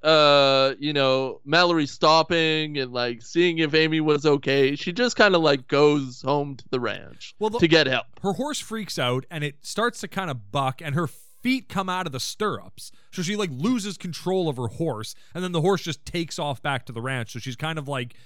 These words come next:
Speaker 2: at the mercy of where this horse is going at that point. At least that's the way I'm justifying it. Also, Mallory's, like, ten. <laughs> So
Speaker 1: That is the way that it is justified,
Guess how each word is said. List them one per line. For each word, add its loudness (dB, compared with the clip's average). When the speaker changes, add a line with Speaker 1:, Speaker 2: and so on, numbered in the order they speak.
Speaker 2:
at -4
the -6
mercy -4
of -4
where -4
this -8
horse -8
is -16
going -16
at -18
that -18
point. -16
At -4
least -6
that's -2
the -4
way 0
I'm -2
justifying -4
it. -8
Also, 0
Mallory's, -2
like, -2
ten. -4
<laughs> -14
So -8
Speaker 1:
That 6
is -4
the -8
way 4
that 0
it -2
is -6
justified, -6